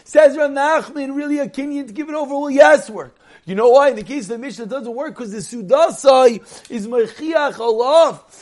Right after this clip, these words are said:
The story itself shows that he didn't really mean to give it over.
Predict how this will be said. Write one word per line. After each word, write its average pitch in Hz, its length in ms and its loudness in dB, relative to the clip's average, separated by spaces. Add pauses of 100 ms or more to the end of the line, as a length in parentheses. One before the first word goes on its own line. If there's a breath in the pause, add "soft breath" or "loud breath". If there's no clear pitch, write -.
(140 loud breath)
The 220 160 -4
story 320 640 -4
itself 262 600 -8
shows 254 680 6 (220 soft breath)
that 196 100 0
he 202 80 -2
didn't 262 200 -8
really 233 200 -2
mean 240 160 -12
to 202 80 -10
give 220 200 -6
it 214 80 -4
over. 208 400 2